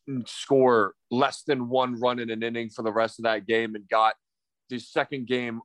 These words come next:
rolling early with eight innings. And then it totally kind of, y-, y-, not as much, but carried over into the next game.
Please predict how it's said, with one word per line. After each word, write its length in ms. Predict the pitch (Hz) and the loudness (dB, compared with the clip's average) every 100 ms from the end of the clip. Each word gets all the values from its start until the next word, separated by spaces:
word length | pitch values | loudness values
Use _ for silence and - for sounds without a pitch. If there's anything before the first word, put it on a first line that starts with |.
| - | -8
rolling 420 | 113 127 123 113 - | 0 2 0 -4 0
early 440 | 127 127 120 110 | 2 2 0 0
with 240 | 104 110 - | 0 -4 -2
eight 200 | 123 123 117 | -2 -2 0
innings. 360 | 120 117 113 | -2 -4 -6
And 100 | 117 | -4
then 180 | 113 110 - _ _ _ - | -2 -4 -8 _ _ _ -2
it 140 | 214 - - | -2 -2 -16
totally 760 | - 143 139 135 127 123 120 - _ _ _ - | -2 2 4 2 0 0 0 -4 _ _ _ -6
kind 240 | 135 123 | -4 -2
of, 160 | 117 - _ _ _ | -4 -8 _ _ _
y-, 120 | 135 143 | -18 -6
y-, 180 | 143 139 | 0 0
not 260 | 147 151 160 | 2 4 4
as 180 | 127 123 | 0 -2
much, 440 | 139 135 127 - | 2 2 0 -6
but 160 | 127 117 _ _ _ _ _ _ | -6 -6 _ _ _ _ _ _
carried 440 | 147 143 135 131 123 | -6 -4 -2 -4 -6
over 480 | 127 127 113 117 104 _ _ _ - | -4 -4 -4 -6 -6 _ _ _ -10
into 280 | 139 117 139 | -8 -4 -2
the 120 | 117 | -2
next 380 | 117 127 - 117 | -2 -2 -4 -4
game. 480 | 120 110 107 101 | -2 0 -2 -8